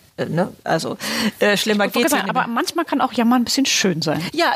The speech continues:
Speaker 1: d-, das muss auch sein. Und
Speaker 2: Weil dann
Speaker 1: meine
Speaker 2: darf
Speaker 1: Freundin
Speaker 2: es,
Speaker 1: muss auch wissen, dass
Speaker 2: dann
Speaker 1: es
Speaker 2: darf
Speaker 1: mir
Speaker 2: man
Speaker 1: da
Speaker 2: sich
Speaker 1: dreckig
Speaker 2: nämlich
Speaker 1: geht.
Speaker 2: mal die
Speaker 1: Ja,
Speaker 2: Tafel
Speaker 1: genau.
Speaker 2: Schokolade reinpfeifen.
Speaker 1: Auf jeden Fall. Also, äh,
Speaker 2: Gehört auch mal
Speaker 1: alles
Speaker 2: dazu.
Speaker 1: andere, ich meine, ich bin zwar, äh, ein Meister da drin, äh, vielleicht habe ich auch Copyright da drauf und unter den Teppich kehren, ne? Also kann ich auch sehr gut.
Speaker 2: Auch gefährlich. Mhm.
Speaker 1: Aber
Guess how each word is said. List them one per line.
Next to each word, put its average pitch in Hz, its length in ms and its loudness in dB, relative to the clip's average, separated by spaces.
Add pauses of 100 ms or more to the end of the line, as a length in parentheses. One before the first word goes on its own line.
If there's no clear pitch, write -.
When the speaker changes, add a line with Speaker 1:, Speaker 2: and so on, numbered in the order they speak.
(160)
Speaker 1:
d-, 269 140 2
das 269 160 0
muss 359 160 0
auch 233 140 0
sein. 320 260 0
Und 220 80 0
Speaker 2:
Weil 240 80 2
dann - 0 -
Speaker 1:
meine 233 160 2
Speaker 2:
darf 269 120 2
Speaker 1:
Freundin 294 200 2
Speaker 2:
es, 277 60 -4
Speaker 1:
muss 294 160 -2
auch 202 180 -2
wissen, 285 320 -2
dass 240 120 2
Speaker 2:
dann 277 80 2
Speaker 1:
es 247 40 -2
Speaker 2:
darf 294 140 2
Speaker 1:
mir - 60 0
Speaker 2:
man 294 140 0
Speaker 1:
da - 80 -2
Speaker 2:
sich - 80 2
Speaker 1:
dreckig 254 160 0
Speaker 2:
nämlich 233 140 0
Speaker 1:
geht. 220 80 -2
Speaker 2:
mal 208 160 2
die 196 80 0
Speaker 1:
Ja, 214 160 2
Speaker 2:
Tafel 233 240 -4
Speaker 1:
genau. 202 140 0
Speaker 2:
Schokolade 190 480 0
reinpfeifen. 180 420 0
Speaker 1:
Auf 196 140 -2
jeden 311 220 0
Fall. 127 360 -2
Also, 202 300 0
äh, 196 320 2
Speaker 2:
Gehört 294 180 -2
auch 285 80 -2
mal 240 120 -6
Speaker 1:
alles 214 160 -2
Speaker 2:
dazu. - 100 -2
Speaker 1:
andere, 247 240 0
ich - 120 -2
meine, 214 160 2
ich 190 120 -4
bin 247 180 2
zwar, 175 340 0
äh, 165 220 -4
ein 165 100 -6
Meister 202 440 2
da 151 120 0
drin, 175 400 2
äh, 185 280 2
vielleicht - 260 -2
habe 208 100 2
ich 196 60 4
auch - 140 -4
Copyright 247 440 0
da - 120 0
drauf 175 220 0
und 170 200 -2
unter 180 260 2
den 175 40 0
Teppich - 280 -2
kehren, - 280 -2
ne? 233 180 0
Also - 180 2
kann 208 200 -2
ich 240 120 0
auch 240 100 0
sehr 170 120 -2
gut. - 120 -4
Speaker 2:
Auch - 140 -6
gefährlich. 180 440 0
Mhm. - 80 -12
Speaker 1:
Aber 220 260 2